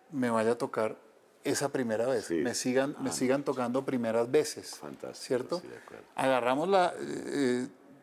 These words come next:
Speaker 1: tocamos en Tampa y agarramos para arriba manejando a Washington, a tocar en
Speaker 2: Ush,
Speaker 1: Washington.
Speaker 2: tremenda manejada que se va a
Speaker 1: Tremenda
Speaker 2: echar.
Speaker 1: manejada.
Speaker 2: Pero es deliciosa porque ahí sube por Carolina del Norte
Speaker 1: Claro.
Speaker 2: y no sé qué.
Speaker 1: Washington, Filadelfia, Boston, Nueva York,
Speaker 2: Claro.
Speaker 1: Pittsburgh seguiditos.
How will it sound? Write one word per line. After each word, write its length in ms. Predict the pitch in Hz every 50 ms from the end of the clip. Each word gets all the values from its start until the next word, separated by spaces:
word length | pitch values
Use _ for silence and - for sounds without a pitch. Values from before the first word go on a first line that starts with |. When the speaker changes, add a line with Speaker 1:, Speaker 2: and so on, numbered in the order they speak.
| _
Speaker 1:
tocamos 420 | - 131 - - 135 143 160 170 190
en 120 | 180 147
Tampa 340 | - - 139 139 139 170 160
y 140 | 165 165 156
agarramos 420 | 147 135 120 110 113 120 147 160
para 180 | - - 151 127
arriba 200 | 127 123 135 139
manejando 460 | 151 156 147 123 123 117 120 123 135
a 20 |
Washington, 640 | 143 139 131 120 113 - - 139 143 - 180 160 135
a 40 |
tocar 300 | 117 - 120 110 123 117
en 60 | 120 127
Speaker 2:
Ush, 60 | 135
Speaker 1:
Washington. 520 | 135 127 120 117 - - 135 135 - 190 202
Speaker 2:
tremenda 560 | 127 120 107 107 110 98 - 104 87 110 110
manejada 840 | 98 113 139 127 - 165 - - - - - 151 127 - 143 143 139
que 140 | - 170 151
se 220 | - - 175 147 123
va 100 | 117 135
a 40 |
Speaker 1:
Tremenda 340 | 135 135 135 131 131 135 101
Speaker 2:
echar. 140 | 95 143 151
Speaker 1:
manejada. 200 | 160 165 156 143
Speaker 2:
Pero 140 | 147 143 143
es 60 | 139
deliciosa 460 | 143 202 185 175 139 - 208 208 160 147
porque 140 | 123 113 120
ahí 60 | 117
sube 200 | 117 147 151 143
por 160 | 147 139 120
Carolina 400 | 104 101 101 98 95 98 101 110
del 100 | 107 101
Norte 160 | 95 98 131
Speaker 1:
Claro. 160 | 120 110 98 90
Speaker 2:
y 40 | 92
no 60 | 90
sé 100 | 76 76
qué. 80 | 71 67 60 58 - - - - - - -
Speaker 1:
Washington, 840 | 127 120 135 151 156 143 - - 185 180 180 - 190 190 202 196 - - - - - -
Filadelfia, 840 | - - 139 131 127 120 123 131 147 147 139 - 165 175 175 180 - - - - - 135 117
Boston, 520 | 135 147 143 - - - 160 165 170 156
Nueva 240 | 147 143 131 117 110
York, 280 | 110 117 131 143 156 -
Speaker 2:
Claro. 260 | - - 160 147 143
Speaker 1:
Pittsburgh 380 | 151 156 151 - - 156 151 147
seguiditos. 800 | - - 151 135 123 117 117 117 113 - - - - - - -